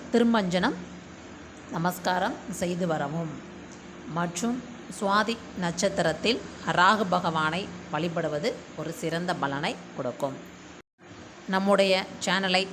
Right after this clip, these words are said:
சப்ஸ்கிரைப் பண்ணாதவங்க சப்ஸ்கிரைப் பண்ணிக்கோங்க. அப்போ தான் நான் கொடுக்குற ஒவ்வொரு நோட்டிஃபிகேஷனும் உங்களை வந்து சென்றடையும்.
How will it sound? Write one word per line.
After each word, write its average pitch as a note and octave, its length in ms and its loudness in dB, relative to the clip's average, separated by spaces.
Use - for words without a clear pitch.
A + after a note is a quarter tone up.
சப்ஸ்கிரைப் F#3 500 0
பண்ணாதவங்க D#3+ 540 0
சப்ஸ்கிரைப் E3 440 -2
பண்ணிக்கோங்க. D#3+ 360 -2
அப்போ E3 340 0
தான் D#3+ 160 -2
நான் D#3 120 -2
கொடுக்குற D3+ 320 -4
ஒவ்வொரு D3 400 -2
நோட்டிஃபிகேஷனும் D#3+ 760 -4
உங்களை D3+ 240 -2
வந்து D#3 300 -4
சென்றடையும். D#3 500 -2